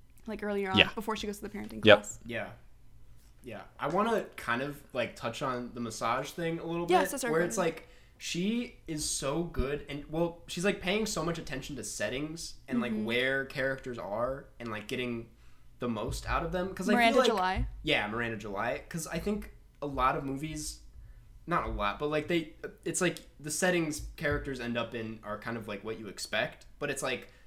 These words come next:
Speaker 3: there's the scene at the gas station near the
Speaker 1: Mm-hmm.
Speaker 3: end, which is an unbelievable <laughs> scene.
Speaker 1: Mm-hmm.
Speaker 3: And then there's the final shot, which is in a place that I talked to you about. It's just, like, such a great aesthetic. I'm like,
Speaker 1: Mm-hmm.
Speaker 3: no one uses that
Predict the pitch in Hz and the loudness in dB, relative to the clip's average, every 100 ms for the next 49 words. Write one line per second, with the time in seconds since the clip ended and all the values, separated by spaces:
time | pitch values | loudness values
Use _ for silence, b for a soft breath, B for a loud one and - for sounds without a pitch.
0 | b 147 147 143 - 156 151 151 139 175 | b 0 0 -2 -4 -2 -2 -4 2 4
1 | 165 - 143 123 - 107 98 101 120 123 | 4 2 0 0 -2 -6 -8 -6 -2 0
2 | 110 117 110 110 127 139 120 - - - | 0 0 -2 -4 -6 -6 -6 -10 -12 -16
3 | - 127 - - 202 214 208 185 160 151 | -12 -12 -12 -2 2 4 4 4 4 8
4 | 151 139 135 - 202 269 285 269 247 254 | 6 6 0 0 2 8 10 10 10 6
5 | 285 B - 160 180 170 151 139 170 175 | 2 B 0 4 6 4 2 -2 0 2
6 | 175 160 160 147 127 - 139 139 127 120 | 2 2 4 6 4 0 -4 -4 -2 -2
7 | 117 - 127 113 113 - - - 113 95 | -2 -4 0 2 2 -4 -10 -4 0 2
8 | 143 156 127 - 123 110 113 127 - 143 | 2 2 0 -2 -2 0 -2 -2 -6 -4
9 | 156 127 117 - - - 139 113 123 123 | 0 0 0 -8 -8 -6 -6 -2 -2 0
10 | 113 - 113 117 120 - - 127 120 120 | -4 -4 -2 0 -2 -6 -6 -2 0 0
11 | 233 233 B B 151 202 240 208 160 170 | -2 -6 B B 2 4 6 4 2 0
12 | 143 120 110 98 | -2 -2 0 0